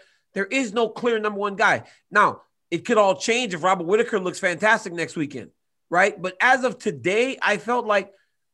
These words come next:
sure, if he gets the title fight, it's warranted. If he doesn't, I can understand it too. But I'm saying, like, if he would have flatlined Kevin Holland, everybody would have been clamoring for him to have a championship fight.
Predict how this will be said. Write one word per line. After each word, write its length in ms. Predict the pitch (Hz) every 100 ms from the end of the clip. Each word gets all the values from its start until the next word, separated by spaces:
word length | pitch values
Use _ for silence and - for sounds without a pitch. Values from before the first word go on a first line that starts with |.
| _
sure, 580 | - 339 320 180 101 - _ _ _ _ -
if 160 | 214 220
he 100 | 254
gets 220 | 254 254
the 60 | 226
title 260 | 247 240
fight, 300 | 185 247 247
it's 220 | 220 220 180
warranted. 520 | 180 170 165 220 226 _ _ -
If 140 | -
he 100 | 311
doesn't, 380 | 226 226 220 233
I 160 | 202 190
can 180 | 214 196
understand 520 | 190 170 - 180 127
it 100 | -
too. 380 | 262 180 95 - _ _ -
But 120 | 208
I'm 80 | 208
saying, 240 | 247 233
like, 200 | 185 - _ _ -
if 80 |
he 120 | 185 302
would 140 | 294
have 140 | 247
flatlined 500 | - 202 202 202 202
Kevin 220 | 196 185 180
Holland, 380 | 160 175 214 - _ _ _ _ _ _ _ _
everybody 340 | 202 226 226 208
would 80 | 196
have 80 |
been 120 | 180 165
clamoring 500 | - 214 202 180 156
for 180 | 175
him 160 | 175 170
to 80 | 156
have 180 | 160 147
a 40 |
championship 500 | - 160 143 127 127
fight. 240 | 127 98